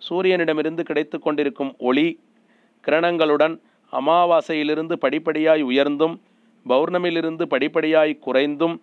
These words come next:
கிடைத்து கொண்டிருக்கும். சந்திரனின் பிரதிபலிப்பு ஒளியின் தன்மையானது அமாவாசை, பௌர்ணமி என்ற தினங்களில் ஏற்றத்தாழ்வின்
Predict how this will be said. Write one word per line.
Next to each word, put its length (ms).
கிடைத்து 320
கொண்டிருக்கும். 580
சந்திரனின் 560
பிரதிபலிப்பு 720
ஒளியின் 440
தன்மையானது 760
அமாவாசை, 720
பௌர்ணமி 460
என்ற 240
தினங்களில் 540
ஏற்றத்தாழ்வின் 1200